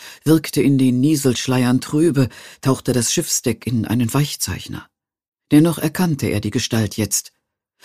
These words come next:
Zart schimmerten ihre Adern durch die Haut. Er zuckte zurück. War das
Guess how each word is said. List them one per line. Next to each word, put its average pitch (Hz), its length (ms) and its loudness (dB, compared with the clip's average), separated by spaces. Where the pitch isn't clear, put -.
Zart 151 320 0
schimmerten 147 500 2
ihre 135 240 0
Adern 117 420 2
durch 104 200 -4
die 104 140 -2
Haut. 113 280 -2
Er - 120 -4
zuckte 143 340 -4
zurück. 117 440 -6
War 110 140 -8
das - 380 -4